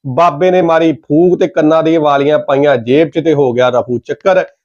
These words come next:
ਤੇ ਦੋਵੇਂ ਜੀ ਵਹਿੰਦੇ ਹੀ ਰਹਿ ਗਏ, ਕਿਉਂਕਿ ਬਾਬਾ ਤਾਂ ਫੜਲ ਹੋ ਗਿਆ, ਬਾਬਾ ਦੇ ਉਹ ਗਿਆ ਤੇ ਉਹ ਗਿਆ। ਹੁਣ ਵ-, ਰੋ ਰਹੀ ਬੀਬੀ, ਦੁਹਾਈਆਂ ਪਾਉਂਦੀ ਪਈ, ਪਿੱਟ ਸਿਆਪਾ ਕਰਦੀ ਪਈ ਹੈ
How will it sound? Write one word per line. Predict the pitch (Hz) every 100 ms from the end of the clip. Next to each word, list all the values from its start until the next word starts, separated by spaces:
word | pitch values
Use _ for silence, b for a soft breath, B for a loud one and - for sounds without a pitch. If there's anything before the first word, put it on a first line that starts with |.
| _
ਤੇ | 185
ਦੋਵੇਂ | 139 160 180 185
ਜੀ | 135 165
ਵਹਿੰਦੇ | 147 151 160 170
ਹੀ | 147
ਰਹਿ | 147
ਗਏ, | 156
ਕਿਉਂਕਿ | 156 147 160
ਬਾਬਾ | 127 135 131 143
ਤਾਂ | 143 143 131
ਫੜਲ | - - 135 151
ਹੋ | 190 160
ਗਿਆ, | 143 143 143 _
ਬਾਬਾ | 143 131 139
ਦੇ | 139 113 - _ _ -
ਉਹ | 180 185
ਗਿਆ | 151 151
ਤੇ | 151 147
ਉਹ | 165 185
ਗਿਆ। | 156 151 151
ਹੁਣ | 156 143
ਵ-, | 113 135 127
ਰੋ | 135 147 170
ਰਹੀ | 196
ਬੀਬੀ, | 151 151 131 160
ਦੁਹਾਈਆਂ | 147 143 120 139 165
ਪਾਉਂਦੀ | 165 147 151
ਪਈ, | 147 170
ਪਿੱਟ | 160 - 143 -
ਸਿਆਪਾ | - 139 123 226 208
ਕਰਦੀ | 170 139 143
ਪਈ | 147
ਹੈ | 135